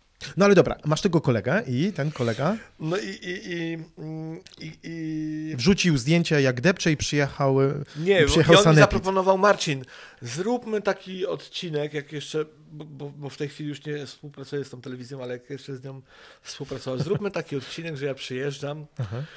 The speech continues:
Speaker 2: zbieramy winogrona i depczemy je, e, bosymi stopami".
Speaker 1: Dobra.
Speaker 2: E, pierwsze, co mi przyszło na myśl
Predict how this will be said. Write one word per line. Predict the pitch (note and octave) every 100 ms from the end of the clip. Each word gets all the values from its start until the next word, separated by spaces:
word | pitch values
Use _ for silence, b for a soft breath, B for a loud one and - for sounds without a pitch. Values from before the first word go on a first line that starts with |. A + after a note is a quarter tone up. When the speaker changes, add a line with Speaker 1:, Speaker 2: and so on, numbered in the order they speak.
| B
Speaker 2:
zbieramy | - B2 D3 D#3 C#3
winogrona | C3+ C3 B2+ D3 C#3+ C#3+
i | C3
depczemy | C3+ - D#3 C#3+
je, | C3+ C3 C3 C3+ - D3 B2+ B2+ B2
e, |
bosymi | B2+ C3+ - B2+
stopami". | - A#2 - A2 A#2 -
Speaker 1:
Dobra. | A#2 G#2 A2 A2 b b b b b b b -
Speaker 2:
E, | A#2 B2 A#2+ A2+ A#2+ A2+ b b b b b b b _ _ _ -
pierwsze, | D#3+ G#3+ - F#3
co | E3+
mi | D#3+
przyszło | D#3+ F#3 D#3+ F3
na | D#3 B2+
myśl | B2+ D#3+